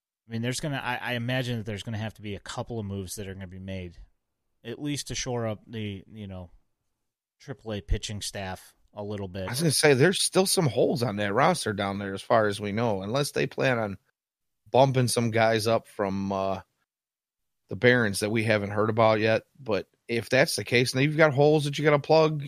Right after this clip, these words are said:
Speaker 2: uh, in double A. So, uh, there's holes. There's still gonna have to be some signings somewhere. And unfortunately, we've heard, all we've really heard is, "Well, we got some in,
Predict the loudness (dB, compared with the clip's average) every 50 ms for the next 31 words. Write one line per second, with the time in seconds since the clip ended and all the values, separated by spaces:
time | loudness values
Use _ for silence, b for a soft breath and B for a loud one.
0 | -10 _ -2 0 2 2 2 2 2 2 2 4 4 4 4 4 2 0 -2 -4
1 | -6 -12 -10 -4 -2 0 2 2 2 2 2 0 0 -2 -4 -8 _ _ -6 -4
2 | -4 -6 -6 -4 0 2 2 2 2 4 4 4 4 4 0 -6 -12 -8 -6 -6
3 | -6 -4 -4 -4 -2 0 2 0 0 0 -2 -4 -4 -4 -6 -6 -4 -4 -4 -4
4 | -4 -6 -8 -10 -10 -10 -10 -10 -14 -16 _ _ _ _ _ _ _ _ _ _
5 | _ _ _ _ _ _ _ _ _ _ _ -6 -4 -2 0 0 0 0 0 -2
6 | -2 -4 -2 0 -2 0 0 -2 -4 -4 -2 -2 -2 -2 -4 -2 -2 -2 0 0
7 | -2 -2 -2 0 2 2 2 2 0 -4 -4 -4 -4 -4 -4 -4 -4 -2 -2 -2
8 | -2 -4 -4 -6 -6 -6 -6 -6 -8 -10 -14 -20 -20 _ _ _ _ _ _ _
9 | -4 -2 0 0 0 0 -2 -4 -6 -4 0 0 0 -2 -2 -8 -6 -6 -4 -6
10 | -6